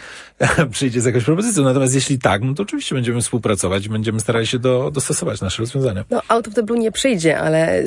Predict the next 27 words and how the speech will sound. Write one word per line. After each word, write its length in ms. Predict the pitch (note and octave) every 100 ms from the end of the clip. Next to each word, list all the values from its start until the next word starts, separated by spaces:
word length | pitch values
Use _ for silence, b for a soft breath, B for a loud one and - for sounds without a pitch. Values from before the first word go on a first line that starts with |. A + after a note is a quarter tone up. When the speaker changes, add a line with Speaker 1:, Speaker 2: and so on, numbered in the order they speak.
| -
Speaker 2:
po 120 | G#3+
to 80 | A3+
pojawiły 320 | E3 D3+ E3
się 120 | D#3+
oceny 180 | E3 F3
ryzyka 320 | E3+ F3 F3
w 60 | -
tym 80 | E3+
nowym 200 | E3+ F#3
prawie, 480 | F3 D3+ D#3+ E3+ -
żeby, 760 | E3+ E3 E3 F3+ F3 F3 F3 -
mam 340 | - F#3 F3+
poczucie, 400 | F#3 F3+ F3+ -
wyprzedzić 560 | E3 E3+ - F#3 E3+ E3+
działania 220 | F3 F3
sygnalistów. 600 | E3 - F#3 F3+ - -
Czasami 380 | - - D#3+ E3
jest 140 | E3 -
tak, 180 | E3 E3
że 120 | E3+
spędzamy 460 | - E3 E3+ E3+
pięć 300 | D#3+ - F3
lat 200 | F3+ E3+
mówiąc 300 | D#3+ D3+ D#3+
o 20 | D#3
jakimś 160 | D#3
problemie. 460 | - D#3 C3 C#3+